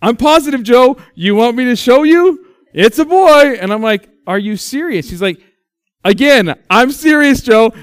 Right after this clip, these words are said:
And he takes the little baby boy, and he, you know, it's his C-section. He puts it over the thing, and I'm like, "Oh my gosh,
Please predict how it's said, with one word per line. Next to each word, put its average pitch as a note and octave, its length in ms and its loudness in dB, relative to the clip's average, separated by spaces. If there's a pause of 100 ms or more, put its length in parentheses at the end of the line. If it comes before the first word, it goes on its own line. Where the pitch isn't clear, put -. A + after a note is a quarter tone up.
And G#3+ 140 0
he A#3+ 80 2
takes D#4 360 -2
the E4 60 -2
little D4 260 0
baby C4+ 280 -4
boy, B3+ 280 0
and G#3 80 -2
he, F3+ 100 -6 (240)
you F#3 100 -8
know, F#3+ 180 -2
it's E3+ 160 -8
his F#3 200 -10
C-section. G3+ 540 -6
He E3 80 -10
puts C4 200 -6
it G3 80 -6
over A3 220 -4
the G#3+ 80 -4
thing, A#3 240 -6
and F#3+ 80 -8
I'm F3+ 80 -10
like, D#3+ 200 -10 (1200)
"Oh D3 120 -12
my E3+ 160 -4
gosh, C#4 420 -4